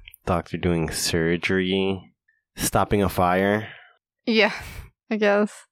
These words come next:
Speaker 2: Hmm.
Speaker 1: Um, nine eleven, you were one of the guys who, uh, hijacked the
Speaker 2: <laughs>
Speaker 1: planes.
Speaker 2: If you try to hijack the plane drunk,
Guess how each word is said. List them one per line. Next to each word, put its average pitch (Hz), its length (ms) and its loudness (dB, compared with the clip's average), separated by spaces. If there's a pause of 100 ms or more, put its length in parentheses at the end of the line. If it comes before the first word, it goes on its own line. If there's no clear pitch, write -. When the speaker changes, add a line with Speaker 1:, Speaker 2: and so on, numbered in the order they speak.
(240)
Speaker 2:
Hmm. - 800 0
Speaker 1:
Um, 123 640 4 (100)
nine 110 360 2
eleven, 107 520 4
you 101 100 6
were 101 140 6
one 104 140 4
of 104 80 4
the 104 80 4
guys 101 320 2
who, 92 480 2
uh, 92 420 2 (420)
hijacked 104 580 2
the 92 60 2
Speaker 2:
<laughs> 82 60 -6
Speaker 1:
planes. 107 560 4 (960)
Speaker 2:
If 247 120 4
you 233 180 4
try 226 240 2
to 202 120 2
hijack 202 460 2
the 208 100 0
plane 190 340 0
drunk, 208 400 4